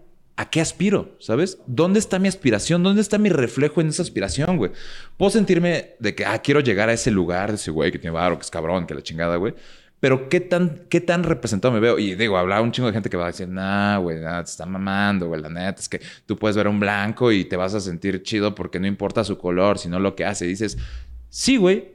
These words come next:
pero si no, no importa su color, güey, ¿por qué no ponen al pobre de Iztapalapa, güey? Que, carnal, conozco y soy, soy amigo de muchos güeyes que en una so-, situación un poco desfavorable, güey,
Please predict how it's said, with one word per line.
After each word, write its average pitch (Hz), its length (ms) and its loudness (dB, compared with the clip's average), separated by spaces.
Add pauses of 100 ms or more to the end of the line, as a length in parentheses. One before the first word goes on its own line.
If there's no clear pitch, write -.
(140)
pero 131 160 4
si 135 100 2
no, 165 140 2
no 175 100 4
importa 170 300 2
su 156 120 2
color, 120 280 4
güey, 117 160 2
¿por 113 120 -6
qué - 80 -2
no 117 120 -2
ponen 127 180 -2
al 101 140 -4
pobre 113 520 4 (220)
de 104 100 -2
Iztapalapa, 117 680 0
güey? 107 240 2
Que, 87 180 -4 (180)
carnal, 104 460 -2
conozco 107 500 0
y 107 40 2
soy, 117 320 0
soy 110 180 0
amigo 113 380 2
de 95 80 0
muchos 92 340 -6
güeyes 107 380 -4
que - 100 -10
en 85 120 -10
una 90 100 -10
so-, 87 120 -14 (320)
situación 87 440 -8
un 98 80 -2
poco 95 480 -6 (480)
desfavorable, 117 720 2
güey, 104 140 0